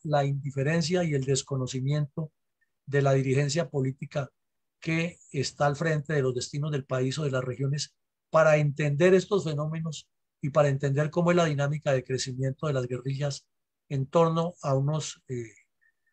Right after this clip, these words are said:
eh, espacios geopolíticos y geohumanos en los cuales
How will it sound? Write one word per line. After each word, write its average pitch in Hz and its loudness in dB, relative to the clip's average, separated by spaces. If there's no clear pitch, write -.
eh, 120 -6
espacios 175 2
geopolíticos 147 0
y 139 -4
geohumanos 135 0
en 143 -4
los 139 0
cuales 170 2